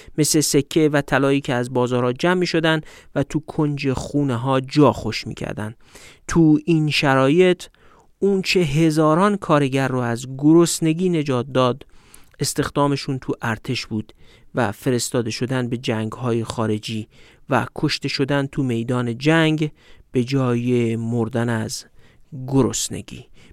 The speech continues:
به این ترتیب تورم خودش به سوختی برای ماجراجویی جنگی هم تبدیل شد. یواش یواش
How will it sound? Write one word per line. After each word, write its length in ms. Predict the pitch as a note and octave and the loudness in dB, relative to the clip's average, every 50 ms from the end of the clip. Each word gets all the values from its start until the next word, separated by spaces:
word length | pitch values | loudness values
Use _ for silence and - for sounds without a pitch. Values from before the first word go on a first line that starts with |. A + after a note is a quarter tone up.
| - - | -2 0
به 80 | D3+ | 2
این 100 | D3+ D#3 | 2 2
ترتیب 520 | D3+ - C#3 C3+ - - E3 D#3+ D#3 D3 - - - - _ _ - | 2 0 -2 -2 -2 -2 0 0 0 -2 -4 -10 -20 -20 _ _ -4
تورم 800 | - D3 C#3 C#3+ C#3+ C3+ B2+ B2 C3 C#3+ C#3+ C#3+ C#3+ D3 D3 - _ _ _ - _ _ - | -2 0 2 2 2 2 2 2 2 4 4 4 2 0 -2 -6 _ _ _ -20 _ _ -16
خودش 800 | - - - - - D3 D3+ C#3 C3+ B2+ C3+ C3+ - - - - _ _ _ _ _ | -8 -6 -4 0 2 2 2 4 2 0 0 -2 -4 -6 -8 -10 _ _ _ _ _
به 200 | - C3 C3+ C#3+ | -8 -2 0 0
سوختی 1120 | C3 - - - - - F#3+ F#3+ F#3 E3+ - - - - - D3+ D3 D3 D3 D3 C#3+ C#3+ C#3 C3+ | 0 -2 -4 -8 -6 -4 -4 -4 -4 -4 -6 -10 -14 -10 -6 -4 -2 -2 -2 -2 -2 -4 -4 -6
برای 680 | B2 B2+ B2 A#2+ A#2+ B2 B2 B2 B2 B2 B2 B2 A#2+ A#2+ | -4 -4 -2 -2 0 0 0 -2 -2 -2 -2 -2 -2 -2
ماجراجویی 1300 | B2 B2 A#2+ A2 A2+ A2+ A2 G#2+ G#2+ G#2+ A#2 - B2+ B2 B2 B2 B2 B2+ C3 B2 A#2+ A#2 A2+ A#2 B2 C3+ - - | -2 -2 -2 -2 -2 -2 -4 -2 -4 -6 -6 -6 -4 -4 -2 -4 -4 -2 0 0 2 0 0 -2 -4 -8 -12 -10
جنگی 560 | - C#3 C#3 C3+ B2+ A#2 A2 A2 A2+ A#2+ A2+ A2+ | -4 0 0 0 0 0 -4 -4 -6 -6 -6 -6
هم 340 | A#2 A2+ A2 A2 A#2 A#2 - - _ _ - - _ | -6 -8 -8 -8 -10 -14 -18 -20 _ _ -20 -20 _
تبدیل 460 | - C3 A2+ A2 - - - A2+ A#2 | -10 -8 -8 -8 -10 -10 -12 -10 -10
شد. 360 | A2 - - - - - - - - - _ - - _ _ - - _ _ - - - _ _ | -10 -12 -14 -16 -16 -18 -20 -20 -20 -20 _ -20 -20 _ _ -20 -20 _ _ -20 -20 -20 _ _
یواش 280 | - A3+ A#3 A#3+ A3+ - | 4 4 6 6 4 4
یواش 400 | A#3 A#3 A#3+ A#3 - - - | 4 4 4 4 2 0 -4